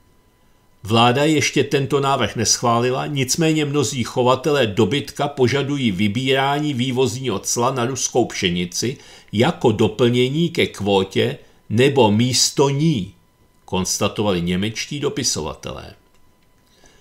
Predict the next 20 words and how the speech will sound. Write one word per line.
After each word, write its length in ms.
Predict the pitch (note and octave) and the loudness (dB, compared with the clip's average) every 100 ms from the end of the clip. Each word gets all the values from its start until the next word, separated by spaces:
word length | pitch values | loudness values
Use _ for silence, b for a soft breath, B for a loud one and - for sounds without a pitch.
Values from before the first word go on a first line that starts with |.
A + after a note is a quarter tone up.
| b b b b | b b b b
Exportní 680 | C#3 C3 - G3 G3 G3 G3 | -2 2 4 6 6 4 2
ceny 300 | - F#3+ F#3 | 4 6 8
ruské 380 | F#3+ F#3 - F#3+ | 8 6 6 4
pšenice 560 | - F#3+ F#3+ E3+ - G#2 | 6 2 4 2 2 0
tento 360 | B2+ B2 C#3+ | 0 0 -2
týden 380 | B2+ D3+ C#3 D#3+ | 0 -2 0 0
trochu 340 | D#3+ E3 G#3+ | 0 0 0
klesly, 640 | F#3 D3 B2 - A2 A2 B2 b b b b | 0 0 0 0 -2 -2 -6 b b b b
nicméně 680 | A#2 C3 B2 E3 F3+ F#3+ G#3 | 0 2 2 4 4 4 4
to 140 | G3+ | 4
proběhlo 600 | E3 C3+ C3 D3 D#3+ D#3 | 2 4 4 6 2 2
ještě 340 | E3 E3 - E3+ | 2 0 2 0
před 280 | - - - | 2 -2 0
oznámením 840 | A#2 G#2 C3 D3 D#3 E3 C3 A2+ | 0 0 2 0 2 0 -2 -2
plánů 500 | F#2+ A#2+ C3+ C3+ G#2 | 2 2 2 0 0
Moskvy 480 | G2 A#2 - - D3 | 0 0 -2 -4 -4
na 140 | A#2+ | -4
snížení 680 | F#2 - A2+ A2+ C3+ C3+ C3+ | -4 -2 0 0 -2 -4 -6
cen 300 | - B2 B2+ | -4 -2 -2
potravin. 680 | C3 B2+ B2+ G2+ D#2 C#2 | -4 -2 -2 -2 -6 -10